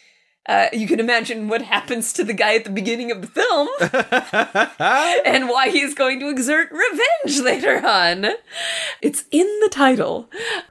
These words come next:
Speaker 1: We're gonna pair it with Joyride, which has been recommended to us.
Speaker 2: By Jeffrey. He's recommended a few movies in the past.
Speaker 1: Jeffrey, I know you wanted us to watch it with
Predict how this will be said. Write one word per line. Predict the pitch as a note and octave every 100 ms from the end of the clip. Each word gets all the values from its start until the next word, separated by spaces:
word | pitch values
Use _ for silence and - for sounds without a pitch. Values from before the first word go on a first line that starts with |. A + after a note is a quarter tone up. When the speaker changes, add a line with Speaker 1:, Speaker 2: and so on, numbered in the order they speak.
| _
Speaker 1:
We're | C#4+ C4+
gonna | F4 G4
pair | F4 D#4+ D4+
it | -
with | B3 A#3+ -
Joyride, | G#3 G#3 G3 F3+ E3 D3+ F3
which | G3 G#3
has | B3 G3+
been | G#3 A#3 A#3+ C4+ D#4+ -
recommended | A#3+ C#4 A#3+ G3+ G#3 G#3 G#3
to | F#3 D#3+
us. | C#3+ C4+ - - -
Speaker 2:
By | C3 D3
Jeffrey. | B2+ G2 - - G2 B2+
He's | D3 A2 A2+
recommended | A2+ G#2+ A2+ G#2
a | G2
few | B2 A2
movies | G#2+ G#2 G#2
in | B2
the | C#3+
past. | G#2+ F#2+ F3 - - - - - -
Speaker 1:
Jeffrey, | - F4 E4+
I | C#4 D4+
know | F4+
you | G4+ G4
wanted | F#4 E4
us | D4
to | -
watch | C4+ C4+ C4+ C#4+
it | A#3
with | A3 A3 G#3